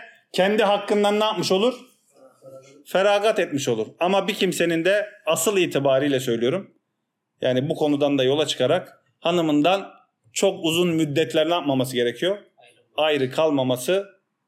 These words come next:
gerekiyor. Çünkü bu kadının da kocası üzerinde neyi var? Hakları var. Nasıl ki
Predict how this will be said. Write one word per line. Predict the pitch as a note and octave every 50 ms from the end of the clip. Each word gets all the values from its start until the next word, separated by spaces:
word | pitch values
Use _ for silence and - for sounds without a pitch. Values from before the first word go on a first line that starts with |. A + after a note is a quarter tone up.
| _
gerekiyor. | - D#3+ D3 C#3 B2 C3 D3 E3 E3
Çünkü | - F3+ E3 C#3+ D#3 D#3+
bu | D#3+ D#3
kadının | - D#3+ D3+ D#3+ D#3 D#3 D#3 D3 C#3
da | D#3 F3 F3+ - - - - _ _ _ _ _ _ _ -
kocası | - D#3 D3+ D#3+ D3+ C3+ D#3
üzerinde | D3 C#3 C3 C3+ C3 C3+ C3+ C3+ D#3
neyi | E3 D#3 C#3+
var? | D#3 F#3 F#3+ - - - _ _ _ _ _ _ _ _ _ _
Hakları | - - D#3+ D#3 - C#3+ C3+ C3 C3
var. | D3 E3+ E3+ E3
Nasıl | E3 E3+ D#3 - D#3+ D3 C#3+
ki | - F3 F3 F#3+ F#3+ - -